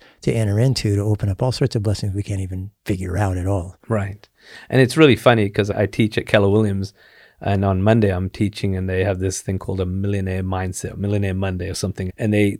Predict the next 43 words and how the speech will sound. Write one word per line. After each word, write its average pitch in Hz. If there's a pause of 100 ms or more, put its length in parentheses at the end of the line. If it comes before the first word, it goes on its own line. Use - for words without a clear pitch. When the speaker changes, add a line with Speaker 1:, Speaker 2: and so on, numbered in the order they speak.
Speaker 2:
"Okay, 104
what 104
are 117
your 110
tricks? -
What 110
are 104
your 101
secrets 113
and 104
everything?" 101
And 110
I'm 120
praying 170
about 107
it 110
'cause 117
I'm 113
like, 113 (400)
I, 120
whenever 123
I've 139
talked, -
I've 101
said, 101 (100)
"I 98 (260)
pray 101
before 107
every 107
transaction. 107
I 95
give 98
everything 101
to -
the 101
Lord." 101 (520)
And 117
they 110
say, 113
"What 117
is 123
your 110
strategy?" 117